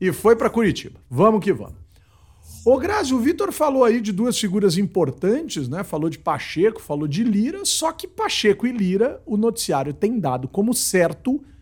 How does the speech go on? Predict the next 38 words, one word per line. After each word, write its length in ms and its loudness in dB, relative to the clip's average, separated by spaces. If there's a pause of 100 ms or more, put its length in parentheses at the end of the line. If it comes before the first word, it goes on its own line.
(280)
que 140 2
não 240 6
conversam 560 6
mais. 580 -2 (880)
Desde 320 2
que 100 -2
foi 220 6
reto-, 320 2
de-, 360 2
desde 440 2
o 80 4
caso, 760 0
desde 600 2
o 80 -8
caso, 540 -8 (680)
né, 300 -6
da 240 0
questão 520 2
das 200 0
M 200 4
Ps, 240 -2
da 80 0
tramitação 500 -2
das 140 0
M 180 2
Ps, 580 -8 (120)
que 120 0
nesse 320 4
caso, 400 -2
senhor 200 -4
Lira 200 4
que 80 -6
me 120 0
desculpe, 420 -6
mas 180 -8
o 40 -10
Pacheco 520 -2
ganhou, 720 2